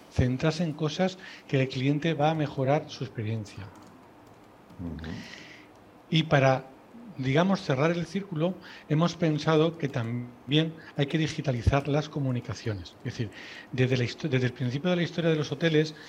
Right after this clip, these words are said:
Speaker 1: hemos acostumbrado a los clientes a cualquier duda, cualquier problema, vaya usted a recepción.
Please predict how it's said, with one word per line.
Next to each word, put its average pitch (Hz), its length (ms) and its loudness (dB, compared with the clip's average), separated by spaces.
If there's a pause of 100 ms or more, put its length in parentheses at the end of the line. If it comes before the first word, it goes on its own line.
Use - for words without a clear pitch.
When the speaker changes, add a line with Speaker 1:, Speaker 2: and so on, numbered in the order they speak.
(220)
Speaker 1:
hemos 147 240 2
acostumbrado 143 600 0
a - 20 2
los 127 180 -4
clientes 151 600 2 (380)
a 123 180 4
cualquier 151 560 0
duda, 151 220 2
cualquier 135 320 -2
problema, 160 420 2
vaya 143 380 2 (180)
usted 139 240 -2
a 156 60 6
recepción. 120 520 -4